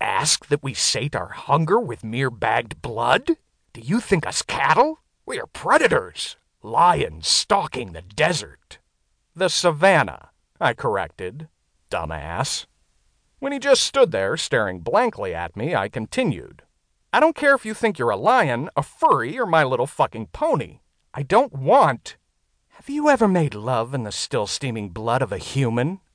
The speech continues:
Eliza interrupted, ruining any focus I might have had that evening. My earlier plan of popping in to see what was playing on H B O might as well have happened in a whole other lifetime. I glanced away from Dick Reaper and toward her,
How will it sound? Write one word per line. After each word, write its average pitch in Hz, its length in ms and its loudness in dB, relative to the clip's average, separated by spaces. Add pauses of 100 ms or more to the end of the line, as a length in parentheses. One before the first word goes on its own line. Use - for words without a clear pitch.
(280)
Eliza 110 480 2
interrupted, 95 720 -4 (340)
ruining 226 360 -2
any 214 180 -2
focus 156 480 4
I 117 80 0
might 101 200 -4
have 113 120 -8
had 202 300 0
that 90 220 -6
evening. 65 440 -18 (600)
My 80 160 -10
earlier 120 400 2
plan 107 400 -4
of 254 140 -14
popping 175 340 2
in 151 200 2
to 110 80 -4
see - 140 -4
what 107 180 -6
was 107 120 -8
playing 110 320 -4
on 95 120 -6
H 92 220 -10
B 92 200 -6
O 175 260 4
might 254 220 -4
as 180 120 -4
well 101 140 0
have 82 100 -8
happened 107 360 -6
in 170 80 -8
a 160 60 -2
whole 95 240 -8
other 110 220 -2
lifetime. 175 760 -2 (580)
I - 40 -16
glanced 170 420 0
away 131 260 2
from 92 320 -8
Dick 151 220 2
Reaper 101 460 -4
and 98 140 -8
toward 110 320 -2
her, 151 500 2